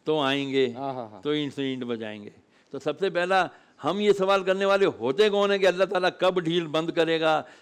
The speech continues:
Speaker 1: कब रोकेगा और कब उनको एक ऐसी खिंचाई लगेगी कि मुंह के बल गिरेंगे और उठेंगे नहीं। सबसे पहले तो क्वेश्चन मार्क हमारी ईमान पर आ रहा है। हम इतने सारे लोग बैठे हैं, इतने बावन ममालिक या सत्तावन ममालिक, पौने दो अरब मुसलमान,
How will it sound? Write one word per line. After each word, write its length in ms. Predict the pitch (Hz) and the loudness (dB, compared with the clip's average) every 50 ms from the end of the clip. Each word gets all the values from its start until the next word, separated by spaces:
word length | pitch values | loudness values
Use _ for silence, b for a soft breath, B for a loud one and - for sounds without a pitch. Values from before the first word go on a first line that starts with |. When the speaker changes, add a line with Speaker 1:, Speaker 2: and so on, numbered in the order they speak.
| B B - | B B 2
Speaker 1:
कब 200 | 160 175 180 180 | 2 2 2 2
रोकेगा 680 | 170 170 165 160 - 180 175 165 165 170 160 151 135 B B B B B - | 2 2 0 2 0 0 2 4 4 4 4 2 0 B B B B B -6
और 160 | 139 135 - | -6 -4 2
कब 200 | 170 180 190 185 | 2 2 4 4
उनको 380 | 185 190 185 170 185 185 185 180 | 0 -2 0 2 2 4 4 2
एक 340 | 170 160 - 160 175 160 165 | 2 0 0 -2 -2 0 0
ऐसी 200 | 165 156 - 180 | -2 -2 -4 -8
खिंचाई 380 | - - 147 - 165 170 196 | -6 -6 -2 0 4 4 6
लगेगी 380 | 190 180 170 180 190 185 190 175 | 4 4 4 4 2 2 2 -2
कि 60 | 175 | -2
मुंह 200 | 165 165 170 175 | -2 -2 -4 0
के 100 | 165 180 | 0 0
बल 160 | 165 165 170 | 2 2 0
गिरेंगे 400 | 160 143 147 147 165 170 175 165 | 0 0 0 0 0 0 0 0
और 100 | 165 151 | 0 0
उठेंगे 320 | 135 117 139 151 143 139 131 | 0 -4 -4 -4 -4 -4 -4
नहीं। 180 | 127 123 120 120 b b b b - | -4 -8 -10 -12 b b b b -6
सबसे 240 | 143 143 139 180 180 | -6 -4 -4 -4 -4
पहले 240 | 165 175 180 190 | -2 -2 -2 -2
तो 80 | 185 185 | -4 -4
क्वेश्चन 320 | 185 - 160 151 - 180 | -4 -6 -8 -8 -8 -10
मार्क 200 | 170 175 175 151 117 | -8 -8 -8 -8 -8
हमारी 520 | 131 135 139 147 151 156 151 147 123 104 - _ _ _ _ - | -8 -6 -6 -6 -4 -4 -4 -6 -6 -10 -16 _ _ _ _ -14
ईमान 360 | 131 127 123 123 123 127 131 | -10 -10 -8 -8 -8 -8 -8
पर 160 | 113 131 120 113 | -8 -8 -8 -8
आ 120 | 104 104 | -8 -12
रहा 100 | 107 107 | -14 -18
है। 140 | 104 - _ _ _ b b b b b b b | -20 -20 _ _ _ b b b b b b b
हम 120 | 131 151 147 | -10 -8 -6
इतने 260 | 160 143 156 180 156 | -8 -8 -6 -8 -6
सारे 280 | 135 151 151 151 156 147 | -4 -4 -4 -4 -4 -4
लोग 200 | 143 143 143 135 | -4 -4 -4 -4
बैठे 280 | 131 127 123 - 139 | -6 -8 -6 -6 -8
हैं, 140 | 135 131 131 | -6 -6 -8
इतने 260 | 131 - - 160 156 | -10 -10 -8 -8 -8
बावन 360 | 143 127 135 131 135 147 147 | -4 -4 -4 -4 -2 -4 -4
ममालिक 420 | 143 135 131 127 127 127 135 131 135 | -4 -6 -6 -6 -6 -6 -6 -6 -8
या 80 | 135 | -8
सत्तावन 420 | 131 131 131 131 131 135 143 143 143 | -8 -10 -14 -12 -12 -10 -10 -8 -8
ममालिक, 480 | 135 127 123 123 123 127 127 123 123 b b b b b b b b | -8 -10 -8 -10 -8 -6 -8 -8 -8 b b b b b b b b
पौने 260 | - 143 151 151 151 143 | -4 -4 -2 0 -2 0
दो 160 | 131 143 143 | 0 0 0
अरब 200 | 143 139 143 143 | 2 2 0 -2
मुसलमान, 640 | 139 135 123 - 135 131 131 127 127 127 123 117 | -2 -8 -6 -6 -8 -6 -4 -4 -4 -4 -4 -8